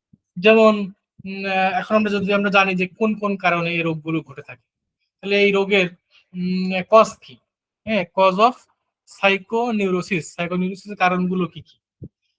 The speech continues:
কোন কারণে এই রোগটা হয়? যেমন,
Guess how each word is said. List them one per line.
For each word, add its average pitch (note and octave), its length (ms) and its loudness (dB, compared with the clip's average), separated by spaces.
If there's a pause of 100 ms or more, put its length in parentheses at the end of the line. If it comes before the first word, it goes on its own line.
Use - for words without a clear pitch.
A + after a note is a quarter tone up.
(140)
কোন A3 220 2
কারণে F#3+ 320 0
এই F3+ 80 -2
রোগটা D#3+ 420 -6
হয়? A#2 180 -14 (960)
যেমন, A3 420 4